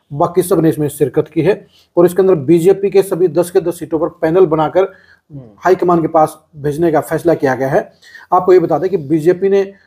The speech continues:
Speaker 1: जो आज का पैनल बनाया है उस पैनल के हिसाब से अंबाला से बंतो कटारिया और बलवंत सिंह सढोरा के अलावा कृष्ण बेदी का नाम भेजा गया है।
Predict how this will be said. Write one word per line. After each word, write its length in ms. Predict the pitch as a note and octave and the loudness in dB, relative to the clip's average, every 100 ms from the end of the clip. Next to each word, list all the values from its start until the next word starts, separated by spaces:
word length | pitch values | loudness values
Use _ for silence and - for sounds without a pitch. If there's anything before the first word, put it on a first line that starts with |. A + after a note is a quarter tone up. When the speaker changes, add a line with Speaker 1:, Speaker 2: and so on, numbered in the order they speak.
| _ | _
Speaker 1:
जो 40 | F3 | 0
आज 160 | F3 F3+ | 2 0
का 80 | F3 | -2
पैनल 320 | F3 E3+ G3 | -2 0 0
बनाया 260 | D#3+ D3+ | 0 -2
है 280 | C#3 G#3+ - _ - | -2 -4 -8 _ -6
उस 160 | F#3 | -4
पैनल 200 | F3+ F#3 | 0 0
के 80 | F3+ | 2
हिसाब 300 | D#3+ F3+ F3 | 2 2 0
से 160 | F3 E3+ | 0 -4
अंबाला 360 | E3+ E3+ F3 F3 | -4 0 2 2
से 280 | F#3 E3+ - _ _ C#3+ | 0 -4 -6 _ _ -8
बंतो 360 | C3+ F3+ F#3 | -4 -2 -2
कटारिया 680 | E3+ E3 E3+ F3 F#3 F#3 - - | -2 2 4 4 4 0 -12 -6
और 100 | E3 | -2
बलवंत 320 | D#3 E3+ F3 | 0 0 0
सिंह 140 | F#3+ F3 | -4 -6
सढोरा 360 | F3+ D3+ E3 | -2 0 0
के 120 | E3+ | 2
अलावा 220 | D#3 D#3 F#3+ | 2 4 2
कृष्ण 560 | - _ D#3+ F3+ D3+ | -2 _ -12 -8 -4
बेदी 240 | D#3+ E3 F#3+ | 0 2 2
का 100 | F3 | 2
नाम 220 | E3 D3 | 0 -2
भेजा 240 | C3 C#3 | -4 -4
गया 180 | C3+ C#3+ | -2 -2
है। 200 | E3+ | -4